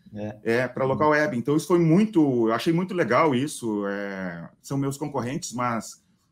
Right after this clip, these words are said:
Speaker 2: eu fico feliz por eles igual, porque, queira ou não, isso valoriza a minha empresa também, né?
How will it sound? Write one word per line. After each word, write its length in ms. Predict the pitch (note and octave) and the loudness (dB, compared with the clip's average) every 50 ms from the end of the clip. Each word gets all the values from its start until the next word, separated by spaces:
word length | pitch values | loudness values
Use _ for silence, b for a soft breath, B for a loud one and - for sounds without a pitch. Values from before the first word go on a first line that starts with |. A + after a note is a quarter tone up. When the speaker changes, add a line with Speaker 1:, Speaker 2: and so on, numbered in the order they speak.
| _ _ _ _ | _ _ _ _
Speaker 2:
eu 100 | C3 - | -6 -2
fico 280 | - - D#3+ D#3 - | 0 2 0 0 0
feliz 400 | C3+ - D#3 C3 A#2+ C#3 F3+ F3 | 0 0 2 4 4 4 2 2
por 160 | - - C3 A#2+ | 2 0 2 2
eles 240 | C3+ D3 D3 A2 | 2 2 0 -2
igual, 360 | A#2+ G2+ G2 A2+ B2 D#3 F3 E3 | -2 0 2 4 4 4 2 2
porque, 800 | D#3 - - - B2+ A#2+ A#2 A2+ A2 G#2+ G#2 G2 F#2+ F#2+ E2+ - _ _ _ _ _ _ _ _ _ | -2 -4 -4 -6 -4 -2 0 0 2 2 0 0 -2 -4 -6 -10 _ _ _ _ _ _ _ _ _
queira 240 | - F3 E3+ E3+ D#3+ | 6 6 8 8 6
ou 60 | D3 | 4
não, 180 | C#3+ D3+ D#3+ E3 | 4 2 2 2
isso 180 | D#3+ - - | 0 0 0
valoriza 440 | B2 C#3 C#3 C#3 C3+ C3 D3 D3 D#3 | 0 2 4 4 4 2 2 0 0
a 40 | C#3 | 0
minha 140 | C#3 C#3 C3+ | 2 2 0
empresa 320 | C3 C#3 C3 C#3+ C#3+ C3+ | 0 0 0 -2 -2 -4
também, 600 | B2+ - C#3+ C3+ C3 A2+ A#2 B2+ D3+ F#3+ F#3+ F#3+ - _ _ _ _ _ _ _ - | -6 -4 -4 -2 -2 0 0 0 0 -2 -4 -6 -10 _ _ _ _ _ _ _ -6
né? 880 | G#2 G#2+ A#2 B2 C3+ B2+ A2 G2+ F#2 F2 E2+ E2+ E2 D#2 E2 E2 - | -4 -4 -2 -2 -2 -2 -2 -2 -4 -6 -8 -10 -12 -12 -14 -16 -20